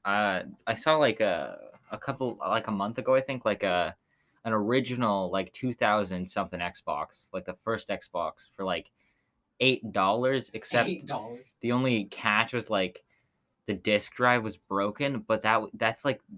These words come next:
Speaker 1: a very easy repair of open up the top, like,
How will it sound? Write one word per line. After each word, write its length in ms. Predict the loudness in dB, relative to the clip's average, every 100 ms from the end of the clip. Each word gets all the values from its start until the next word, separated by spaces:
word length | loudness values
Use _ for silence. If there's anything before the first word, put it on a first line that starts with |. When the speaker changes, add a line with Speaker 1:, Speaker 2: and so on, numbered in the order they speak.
| -20 _ _ 0
Speaker 1:
a 140 | 0
very 320 | 4 6 6 4
easy 420 | 0 -2 -2 -4
repair 400 | -4 -2 0 0
of 140 | 0 -2
open 300 | -4 -2 -2
up 160 | -2 -4
the 100 | -6
top, 420 | -4 -2 0 -2 _ _ _ _ _ _ -4
like, 280 | -4 -4